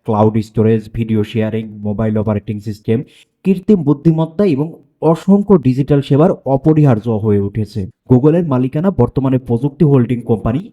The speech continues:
অ্যালফাবেট ইনকর্পোরেশনের অধীনে রয়েছে। এটি এমন একটি ব্র্যান্ড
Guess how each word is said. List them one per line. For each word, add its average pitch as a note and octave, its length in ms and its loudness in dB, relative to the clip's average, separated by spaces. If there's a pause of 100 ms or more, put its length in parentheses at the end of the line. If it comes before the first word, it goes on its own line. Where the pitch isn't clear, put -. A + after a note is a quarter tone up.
অ্যালফাবেট E3 600 -2
ইনকর্পোরেশনের C#3 760 -2
অধীনে A#2 400 0
রয়েছে। G#2 400 -6 (160)
এটি E3+ 240 4
এমন F#3+ 240 4
একটি G3 220 2
ব্র্যান্ড E3 380 2